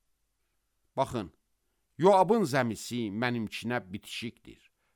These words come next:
və orada onun arpası var. Gedin oraya od vurun." Əbşalomun qulları gedib zəmiyə od vurdular. Yoab durub Əbşalomun evinə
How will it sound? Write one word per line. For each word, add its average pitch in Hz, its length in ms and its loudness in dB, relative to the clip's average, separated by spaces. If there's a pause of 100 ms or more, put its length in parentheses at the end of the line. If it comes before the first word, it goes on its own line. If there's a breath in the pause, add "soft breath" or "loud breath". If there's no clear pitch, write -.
(220)
və 127 220 4
orada 123 500 6
onun 127 420 -4
arpası 110 520 -8
var. 78 160 -14 (300 soft breath)
Gedin 208 360 2
oraya 127 460 0
od 117 260 -6
vurun." 78 320 -18 (1600)
Əbşalomun 196 640 0
qulları 113 380 0
gedib 98 340 -10 (200 soft breath)
zəmiyə 104 560 -2 (120)
od 135 200 -2
vurdular. - 500 -20 (2000)
Yoab 170 340 2
durub 151 300 0 (120)
Əbşalomun 131 640 -2
evinə 110 200 -2